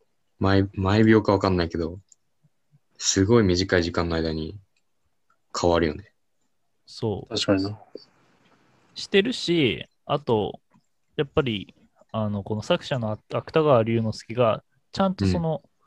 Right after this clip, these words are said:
Speaker 1: うん。
Speaker 2: あのね、気持ち変わるときに、その積極的に肯定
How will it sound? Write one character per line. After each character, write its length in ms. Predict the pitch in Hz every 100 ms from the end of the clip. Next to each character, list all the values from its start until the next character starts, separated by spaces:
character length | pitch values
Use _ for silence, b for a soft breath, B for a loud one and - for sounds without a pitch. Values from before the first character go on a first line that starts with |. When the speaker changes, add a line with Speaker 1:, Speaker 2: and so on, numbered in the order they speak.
| _ _ _ -
Speaker 1:
う 40 |
ん。 20 | - _ _ _ _ _ _ _ _ _ _
Speaker 2:
あ 100 | 113
の 100 | 107
ね、 320 | 104 104 - - _ _ _ -
気 120 | -
持 100 | 208
ち 140 | - -
変 140 | 190
わ 80 | 190
る 80 | 185
と 140 | 190
き 160 | - 123
に、 280 | 110 87 - _ _ _
そ 120 | - 120
の 40 |
積 220 | - 165 -
極 200 | 185 -
的 220 | 175 -
に 140 | 165 -
肯 200 | 165 160
定 400 | - 156 151